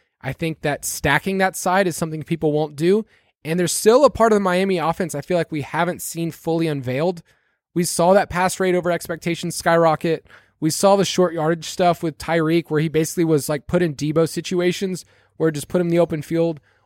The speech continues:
We saw that big, you know, touchdown from Jaylen Waddle where it's like, that dude's just freaking awesome in the open field. So there's a lot to like here.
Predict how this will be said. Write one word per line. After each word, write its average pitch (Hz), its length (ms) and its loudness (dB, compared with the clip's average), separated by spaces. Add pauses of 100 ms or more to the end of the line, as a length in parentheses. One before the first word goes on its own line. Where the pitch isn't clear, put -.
We 175 140 4
saw 190 300 2
that 165 280 4
big, 175 380 2 (320)
you 151 120 -4
know, 143 80 -2
touchdown 175 460 -2
from 147 140 -8
Jaylen 165 240 0
Waddle 156 260 2
where 147 80 0
it's - 120 -8
like, 135 160 -6 (300)
that 240 200 0
dude's 147 200 0
just 135 200 -8
freaking 135 380 -6
awesome 120 280 -10
in 123 40 -12
the 113 100 -10
open 104 220 -12
field. 92 360 -16 (540)
So 165 420 2 (460)
there's 208 160 4
a 226 40 4
lot 214 280 6
to 180 100 -6
like 170 240 0
here. 143 400 -2